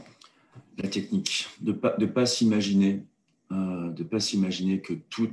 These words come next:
est, euh, artistique ou, euh, ou, ou,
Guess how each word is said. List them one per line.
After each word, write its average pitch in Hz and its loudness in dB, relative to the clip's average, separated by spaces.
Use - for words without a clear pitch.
est, 98 4
euh, 82 -2
artistique - -6
ou, 87 -4
euh, 80 0
ou, 82 -4
ou, 85 -6